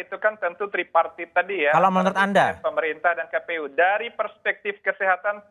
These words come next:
Speaker 1: sangat tidak memungkinkan. Jadi
Speaker 2: Tidak
Speaker 1: kalau
Speaker 2: mem-
Speaker 1: saya bisa mewakili para praktisi dan tenaga kesehatan,
Speaker 2: Oke.
Speaker 1: maka hampir, eh,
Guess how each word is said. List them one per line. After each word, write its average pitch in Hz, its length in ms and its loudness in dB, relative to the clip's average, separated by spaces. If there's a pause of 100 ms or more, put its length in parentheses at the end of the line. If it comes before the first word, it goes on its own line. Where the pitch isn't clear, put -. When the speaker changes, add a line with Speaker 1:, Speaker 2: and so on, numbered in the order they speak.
(100)
Speaker 1:
sangat 196 320 0
tidak 185 240 -2
memungkinkan. 170 960 -2
Jadi 151 240 -6
Speaker 2:
Tidak - 20 2
Speaker 1:
kalau 135 240 2
Speaker 2:
mem- 160 60 0
Speaker 1:
saya 170 160 0
bisa 170 240 -4
mewakili 160 500 -2
para 160 220 0
praktisi 170 580 -6
dan 156 160 0
tenaga 156 320 -2
kesehatan, 175 680 -2
Speaker 2:
Oke. - 340 -20
Speaker 1:
maka 196 560 2
hampir, 202 380 -2
eh, 165 640 0